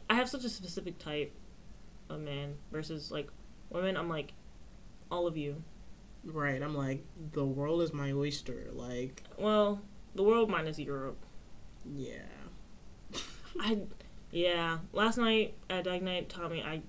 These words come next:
Speaker 1: just can't fuck with a white woman. I can't.
Speaker 2: I wasn't even looking at them. To
Speaker 1: I
Speaker 2: be,
Speaker 1: literally wasn't.
Speaker 2: I was l-, looking through all of them.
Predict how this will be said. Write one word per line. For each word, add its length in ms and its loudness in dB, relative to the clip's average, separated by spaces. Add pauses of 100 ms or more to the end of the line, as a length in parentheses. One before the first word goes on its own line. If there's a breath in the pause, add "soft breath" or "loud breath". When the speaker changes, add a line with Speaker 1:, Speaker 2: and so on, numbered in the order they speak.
(140)
Speaker 1:
just 180 -10
can't 340 -4
fuck 200 -2
with 100 2
a 20 2
white 220 -2
woman. 320 -4
I 80 -10
can't. 400 -6 (840)
Speaker 2:
I 40 -2
wasn't 200 2
even 160 4
looking 260 2
at 120 0
them. 320 0
To 100 6
Speaker 1:
I 120 12
Speaker 2:
be, 60 8
Speaker 1:
literally 300 12
wasn't. 300 10
Speaker 2:
I 80 8
was 420 4
l-, 280 0
looking 300 0
through 440 -2
all 240 2
of 100 2
them. 360 0